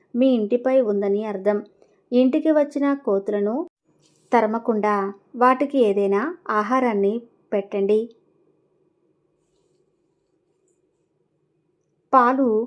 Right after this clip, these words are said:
లక్ష్మీ స్వరూపం. మన వంటగదిలో అన్నపూర్ణాదేవి నివసిస్తుంది. మీరు చూస్తూ ఉండగానే వంటగదిలో పాలు పొంగితే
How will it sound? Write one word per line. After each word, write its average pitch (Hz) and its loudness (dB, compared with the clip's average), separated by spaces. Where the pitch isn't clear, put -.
లక్ష్మీ 247 0
స్వరూపం. 196 -2
మన 254 0
వంటగదిలో 208 -2
అన్నపూర్ణాదేవి 247 0
నివసిస్తుంది. 208 -4
మీరు 285 2
చూస్తూ 220 0
ఉండగానే 214 -2
వంటగదిలో 262 2
పాలు 208 -2
పొంగితే 202 0